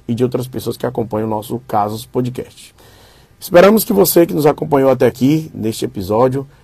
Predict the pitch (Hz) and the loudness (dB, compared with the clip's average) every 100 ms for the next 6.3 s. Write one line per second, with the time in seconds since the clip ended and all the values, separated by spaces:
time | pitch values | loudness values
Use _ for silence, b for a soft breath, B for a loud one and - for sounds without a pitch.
0 | b b - - 202 226 233 226 - _ | b b -6 2 6 8 6 6 2 _
1 | _ _ - - 123 127 139 139 135 131 | _ _ -12 -8 -6 0 0 0 -2 -4
2 | 156 170 160 123 - 135 139 - B B | -2 2 2 0 0 -2 -2 -8 B B
3 | - 175 - 185 185 180 156 143 135 131 | -4 -4 0 4 6 6 2 -2 -2 -2
4 | 131 127 123 117 131 151 156 b b 127 | -2 0 0 0 0 -2 -8 b b 0
5 | 160 131 - 143 139 135 131 127 123 120 | 2 2 2 0 0 -2 -4 -2 0 2
6 | 120 - 117 | 0 -4 -10